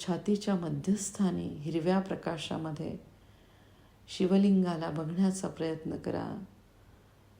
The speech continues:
शिवलिंगाला डोकं टेकवून मनापासून नमस्कार.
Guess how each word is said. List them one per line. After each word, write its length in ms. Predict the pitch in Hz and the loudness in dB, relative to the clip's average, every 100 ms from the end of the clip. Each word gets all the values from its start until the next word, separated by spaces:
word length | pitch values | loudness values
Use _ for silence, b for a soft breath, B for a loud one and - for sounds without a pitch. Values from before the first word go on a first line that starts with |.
| - | -20
शिवलिंगाला 800 | - 202 202 208 196 180 170 175 165 | -2 4 6 8 6 4 2 2 2
डोकं 360 | 156 165 - | 0 0 0
टेकवून 440 | 190 180 - 170 165 | 0 -2 -2 -4 -4
मनापासून 960 | 165 170 180 180 180 180 175 147 - | -4 -2 0 0 -2 -4 -6 -6 -6
नमस्कार. 760 | 165 165 160 - - 165 160 | -6 -4 -6 -6 -8 -8 -8